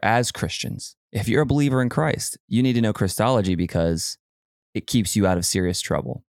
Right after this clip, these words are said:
a lot of the historic, and we didn't get into historic deviations in, in Christology. Like, we didn't get into,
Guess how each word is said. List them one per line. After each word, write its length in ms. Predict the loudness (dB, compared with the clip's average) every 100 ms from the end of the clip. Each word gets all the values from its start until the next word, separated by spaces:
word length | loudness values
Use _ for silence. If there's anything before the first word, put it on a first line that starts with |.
| _ _ _ _ _ -2
a 80 |
lot 320 | 0 2 2 2
of 160 | 2
the 120 | 2
historic, 800 | 2 2 2 0 0 0 -6 -14 -6
and 120 | -2
we 80 | 4
didn't 160 | 4 4
get 120 | 2
into 280 | 2 2 2
historic 480 | 0 0 0 0 2
deviations 720 | 2 4 4 2 0 -2 -4 _ _ -4
in, 160 | -2
in 100 | 0
Christology. 560 | 0 0 0 0 0 0
Like, 160 | 0 2
we 100 | 2
didn't 200 | 2 2
get 120 | 2
into, 500 | 0 0 0 0